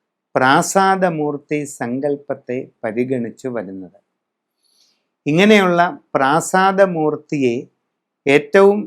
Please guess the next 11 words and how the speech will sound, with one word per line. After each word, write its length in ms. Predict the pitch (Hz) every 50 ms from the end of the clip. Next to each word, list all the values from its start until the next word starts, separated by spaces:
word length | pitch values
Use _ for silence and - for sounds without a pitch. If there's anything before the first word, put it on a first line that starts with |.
| - 131 127 127 127 135
വിധിപ്രകാരം 920 | 139 139 - 160 175 175 - 202 190 180 170 165 165 160 156 151 160 170 180 - _ _ _ _ _ - 117 120 123
ആവാഹിച്ച് 680 | 135 139 147 151 156 143 147 151 143 - - - 170 - - _ - - - -
സപരിവാര 840 | - 151 180 175 180 170 156 156 156 147 151 147 143 139 135 127 107 -
പൂജ 340 | 123 117 120 131 131 143 147 143 131 131 123
ചെയ്ത് 300 | 120 120 113 104 120 143 - _ _ _ _ _ _ _ _ _ _ _ _ _ - 135 127 139
ഗൃഹസംബന്ധമായ 1300 | 147 160 - - 220 220 220 - 190 185 180 175 170 170 170 170 165 165 160 156 156 156 156 170 175 180 - _ _ _ _ _ _ _ _ _ _ _ _ _ - - -
സർവൈശ്വര്യങ്ങൾക്കായിട്ട് 1600 | - 143 127 127 156 185 202 196 196 196 - - 175 160 151 160 156 156 156 151 151 151 - 139 127 127 131 127 123 127 - 151 - - _ _ _ _ _ _ _ _ _ _ _ _ _ - -
ചെയ്യുന്ന 480 | 139 123 123 135 143 139 143 139 139 139 - - _ - 123
ഒരു 160 | 120 120 131 127 - _ _ _ _ -
പ്രത്യേകമായ 760 | 135 127 131 - - 185 202 196 190 175 160 151 143 139 139 139 - _ - 117
അനുഷ്ഠാന 720 | 120 127 139 135 - - _ - 165 160 156 156 151 147